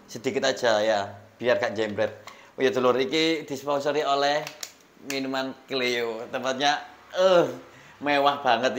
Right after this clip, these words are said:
ya tempatnya ya. Oke, kita tunggu sambil panas. Sajane mang iku ya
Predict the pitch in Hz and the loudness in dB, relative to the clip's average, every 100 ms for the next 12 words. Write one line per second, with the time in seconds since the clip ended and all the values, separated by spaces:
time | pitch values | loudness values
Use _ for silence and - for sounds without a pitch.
0 | 120 110 113 113 113 117 110 101 120 - | -2 -2 -4 -8 -8 -6 -8 -10 -12 -18
1 | _ _ _ _ _ _ _ _ _ _ | _ _ _ _ _ _ _ _ _ _
2 | _ _ _ _ _ _ _ _ _ 139 | _ _ _ _ _ _ _ _ _ -16
3 | 143 147 147 151 156 156 156 151 139 131 | -14 -14 -16 -16 -18 -20 -20 -20 -20 -20
4 | _ _ - 127 113 110 110 107 110 104 | _ _ -20 -14 -10 -8 -8 -10 -12 -12
5 | 107 104 101 107 107 117 151 - - - | -12 -12 -10 -10 -8 -8 -8 -12 -20 -20
6 | - - 135 127 120 135 139 143 151 123 | -20 -8 -6 -4 -4 -4 -4 -4 -2 0
7 | 110 107 | 0 -2